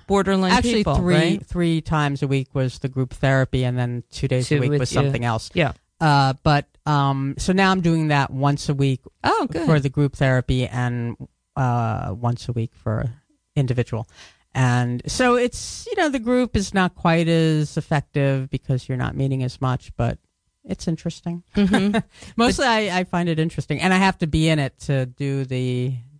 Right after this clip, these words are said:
Speaker 2: to have the day therapist, so,
Speaker 1: Ah.
Speaker 2: uh, the individual.
Speaker 1: But, um, do you feel like,
Speaker 2: It's
Speaker 1: I
Speaker 2: useful.
Speaker 1: mean, it's really, it's really, like,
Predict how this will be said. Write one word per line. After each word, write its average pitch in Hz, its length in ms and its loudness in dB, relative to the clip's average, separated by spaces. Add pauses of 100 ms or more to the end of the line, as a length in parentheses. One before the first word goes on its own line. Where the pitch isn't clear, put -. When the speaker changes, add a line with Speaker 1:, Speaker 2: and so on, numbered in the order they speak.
(240)
Speaker 2:
to 139 100 -2
have 127 200 -2
the 123 100 -4
day 123 220 -2
therapist, 113 680 -6
so, 110 240 -4 (400)
Speaker 1:
Ah. 170 300 2 (120)
Speaker 2:
uh, 131 100 -4
the 117 480 -4
individual. 120 480 -6 (300)
Speaker 1:
But, 190 300 2
um, 185 280 2
do 196 120 0
you 202 80 2
feel 185 180 0
like, 175 200 2 (260)
Speaker 2:
It's 240 220 -14
Speaker 1:
I - 40 2
Speaker 2:
useful. 240 80 2
Speaker 1:
mean, 247 420 0
it's - 260 -2
really, 403 540 0
it's - 280 -2
really, 415 380 0
like, 208 200 2